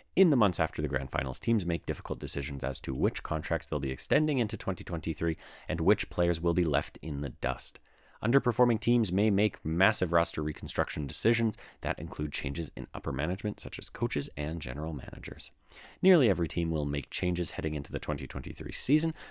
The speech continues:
which still has an unidentified start date. In order to help you keep track of these changes, which can often come in rapid succession, succession, sorry,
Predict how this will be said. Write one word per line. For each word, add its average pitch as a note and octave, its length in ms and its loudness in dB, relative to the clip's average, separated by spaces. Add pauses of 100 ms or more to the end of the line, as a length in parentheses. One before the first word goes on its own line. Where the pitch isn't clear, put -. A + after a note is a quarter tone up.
which - 220 0
still A2 240 4
has E2 260 0
an F#2 120 -2 (100)
unidentified D2+ 640 -2
start D3+ 320 0
date. - 200 -6 (500)
In F#2 120 2
order D#3 300 4
to C3 160 -2
help A#2+ 180 2
you B2 120 2
keep - 180 -4
track G#2+ 260 2
of G#2+ 100 -2
these G#2 140 2
changes, G2 460 0
which - 180 -4
can - 220 -6 (320)
often A2 320 2
come - 260 -4
in C2+ 140 -4
rapid C2+ 320 -2
succession, - 460 -6 (120)
succession, - 600 -2
sorry, - 280 -4